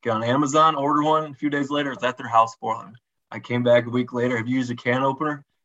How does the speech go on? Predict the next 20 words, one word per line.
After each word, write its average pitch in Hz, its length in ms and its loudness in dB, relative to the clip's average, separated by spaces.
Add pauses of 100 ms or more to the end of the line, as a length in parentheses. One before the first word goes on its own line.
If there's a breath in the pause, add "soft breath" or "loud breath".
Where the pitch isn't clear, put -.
The 120 100 -8
biggest 139 480 0
smile 127 400 4
on 123 180 2
her 123 200 -4
face. 117 520 0
It 131 80 -2
was 120 280 -2
so 147 200 2
much 143 260 0
easier 127 680 -2 (160)
than 131 220 -4
using 135 300 0
a 127 80 0
knife 123 320 2
to 120 80 -6
cut 120 220 -4
open 120 260 -2
a 104 80 -8
can. 104 420 -10